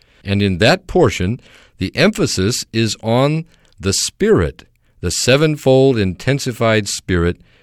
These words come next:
as the reality of Christ. But then we go on to the New Testament.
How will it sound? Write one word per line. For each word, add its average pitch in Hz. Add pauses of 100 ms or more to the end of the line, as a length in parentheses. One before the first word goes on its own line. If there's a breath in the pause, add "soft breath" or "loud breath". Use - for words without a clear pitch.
(160 soft breath)
as 95
the 87
reality 82 (120)
of 85
Christ. - (600)
But 92
then 160
we 135
go 110
on 110
to 101
the 87
New 101
Testament. 76